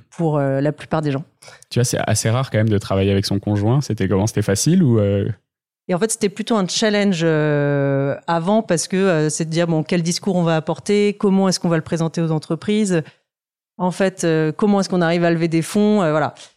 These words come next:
Speaker 1: Et à partir du moment où on a eu une pr-, un premier oui d'une, d'une, euh, d'une boîte qui nous a donné, euh, bah, à l'époque dix mille euros, je crois, euh, en fait, ta, ta plus grande victoire, et donc tu te dis,
Speaker 2: Ouais.
Speaker 1: et en fait, surtout, ce qui était difficile, c'était de nous dire,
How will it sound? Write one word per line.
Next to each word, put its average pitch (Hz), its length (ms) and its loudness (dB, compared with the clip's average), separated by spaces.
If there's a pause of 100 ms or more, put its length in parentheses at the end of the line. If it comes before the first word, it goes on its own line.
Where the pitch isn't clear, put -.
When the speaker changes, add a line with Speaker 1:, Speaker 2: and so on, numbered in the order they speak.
(140)
Speaker 1:
Et 170 60 -2
à 180 60 0
partir 208 240 0
du - 20 4
moment 233 140 2
où - 20 2
on - 20 2
a 175 60 2
eu 170 60 2
une 170 160 2
pr-, - 200 -12
un 190 100 0
premier 233 400 0
oui 214 120 2
d'une, 185 280 0
d'une, 170 240 0
euh, 160 600 0
d'une 165 220 0
boîte 175 240 -2
qui - 100 -10
nous 151 160 0
a 151 60 0
donné, 160 380 0
euh, 147 400 -2 (280)
bah, 151 120 -2
à - 20 0
l'époque 156 320 -2
dix 156 140 -2
mille 170 160 2
euros, 180 180 2
je - 120 -6
crois, 233 320 -2 (640)
euh, 151 760 0
en 151 120 -4
fait, - 400 -4
ta, 170 140 0
ta 175 140 0
plus 190 160 -2
grande 185 200 2
victoire, 202 380 -2
et 196 60 0
donc 165 180 0
tu - 140 -10
te 160 80 -4
dis, 196 220 4
Speaker 2:
Ouais. 170 120 0
Speaker 1:
et 180 100 0
en 165 40 2
fait, 196 160 -2
surtout, 208 280 -4
ce - 40 -2
qui 214 80 0
était 175 160 -2
difficile, 226 540 -2
c'était 185 260 -4
de 175 60 2
nous 180 140 2
dire, 196 260 0